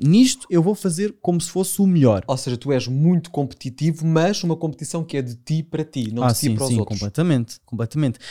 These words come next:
Speaker 1: E sabes que nas áreas, eh, na área das artes é muito fácil tu resvalares para, para essa competição com os outros.
Speaker 2: Certo.
Speaker 1: E, e tens que ter muito ciente que a competição tem que ser contigo. Porque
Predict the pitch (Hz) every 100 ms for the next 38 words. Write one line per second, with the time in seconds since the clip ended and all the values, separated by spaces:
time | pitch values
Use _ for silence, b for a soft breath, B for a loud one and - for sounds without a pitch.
0 | B 120 143 147 - 147 139 139 139 120
1 | 120 117 107 - 120 120 120 117 113 120
2 | 120 - - - B B B - 143 147
3 | 160 - 156 156 160 160 135 131 135 135
4 | 139 156 - - 151 143 139 87 - _
5 | 131 143 - 151 156 - 151 151 151 -
6 | 147 135 123 - - 95 - 110 110 92
7 | 113 135 143 - - 147 156 147 - -
8 | 143 156 156 - 147 160 147 - 165 180
9 | 175 175 170 190 165 135 - B B B
10 | 113 -